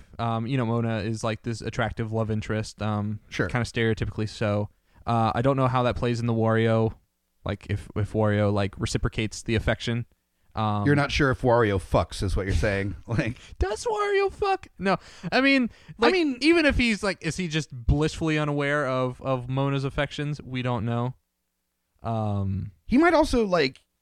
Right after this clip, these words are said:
Speaker 2: not be really, like, a sexual person. Like, he's too focused on his career at this
Speaker 1: Sure,
Speaker 2: point.
Speaker 1: sure.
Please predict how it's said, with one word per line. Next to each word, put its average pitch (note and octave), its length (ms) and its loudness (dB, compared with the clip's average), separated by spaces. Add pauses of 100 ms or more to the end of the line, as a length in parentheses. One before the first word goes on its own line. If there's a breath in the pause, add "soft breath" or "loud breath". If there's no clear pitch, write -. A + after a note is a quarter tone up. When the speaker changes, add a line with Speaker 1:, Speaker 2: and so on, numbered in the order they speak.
(680)
Speaker 2:
not C#3+ 360 2
be D#3+ 140 2
really, C#3 420 4
like, B2+ 220 2
a A#2 60 -4
sexual B2+ 460 -4
person. F#3+ 500 -2 (240)
Like, C#3 180 -4
he's D#3 180 -6
too E3+ 180 0
focused D3 440 -4
on C#3 100 -4
his B2 100 -4
career A2+ 320 -2
at C3+ 100 -4
this G3 100 0
Speaker 1:
Sure, F#3 80 2
Speaker 2:
point. F3 260 -4 (120)
Speaker 1:
sure. - 260 -6